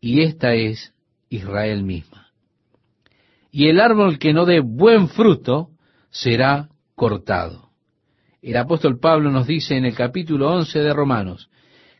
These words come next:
que Dios cortó las ramas naturales para así injertar otras ramas contrarias a esa naturaleza, haciendo referencia a los creyentes gentiles, es decir, aquellos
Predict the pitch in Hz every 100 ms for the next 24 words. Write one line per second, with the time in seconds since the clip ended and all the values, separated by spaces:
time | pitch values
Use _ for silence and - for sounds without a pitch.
0 | - 139 143 208 240 - 170 147 220 214
1 | 156 202 220 175 160 156 156 202 185 117
2 | 117 - _ _ _ - 147 143 139 135
3 | 220 226 - 156 160 151 156 185 - 240
4 | 240 180 156 202 156 110 104 - _ _
5 | - 151 127 151 240 247 240 202 - -
6 | 151 185 185 156 131 117 113 131 147 127
7 | 101 _ _ - 135 - 175 175 175 165
8 | 147 139 131 170 160 - 123 117 135 131
9 | 127 123 - 139 147 240 175 143 160 _
10 | _ _ _ _ _ _ _ 143 131 131
11 | 131 117 147 147 135 123